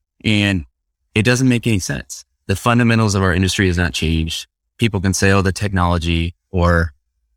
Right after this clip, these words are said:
"We can buy materials better." But the assumptions are wrong, and they're all predicated on there being someone at the end who will buy your company for a higher multiple than you paid for it. And if that goes away,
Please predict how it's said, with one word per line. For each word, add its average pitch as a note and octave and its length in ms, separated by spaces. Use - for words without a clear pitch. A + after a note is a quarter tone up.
"We F#2+ 120
can F#2 160
buy F#2 160
materials E2+ 480
better." D#2 380
But F#2+ 240
the G#2+ 160
assumptions C#3 480
are F#2+ 80
wrong, E2 400
and F#2+ 80
they're - 140
all A2 120
predicated F#2+ 560
on C#2+ 140
there F2 100
being E2+ 380
someone F#2+ 360
at E2+ 100
the E2+ 120
end D#2+ 440
who G2 120
will F2+ 180
buy E2+ 160
your F2+ 160
company D#2+ 580
for F#2 160
a D#2+ 40
higher E2+ 260
multiple D#2 580
than F2+ 160
you E2+ 140
paid D2 260
for B1 200
it. - 100
And F#2+ 100
if E2 140
that G2+ 180
goes A2+ 220
away, F2 420